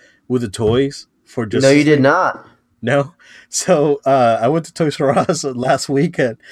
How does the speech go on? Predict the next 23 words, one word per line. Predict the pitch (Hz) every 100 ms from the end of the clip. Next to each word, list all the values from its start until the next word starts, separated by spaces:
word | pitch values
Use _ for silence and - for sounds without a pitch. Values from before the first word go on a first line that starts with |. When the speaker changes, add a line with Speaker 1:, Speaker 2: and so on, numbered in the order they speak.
| - - _
Speaker 1:
and | 117 120 117 113 104
they | 139
had | 139 170 143
a, | 123 120
they | 107
had | 123 143
a |
small | 127 151 156 165 147 127 -
Justice | 104 120 - 131 127
League | 120 104
section. | - 98 - 123 120 - _ _ _ _ _ -
Uh, | 98 98 90 92
toys, | 110 120 120
I, | 120 113
I | 107
guess | 127
the | -
toys | 117 123 113
had | 113 95
just | 110 110
come | - 120
out, | 101 113 - _ _ _ _ _ _ _ -
um, | 98 95 90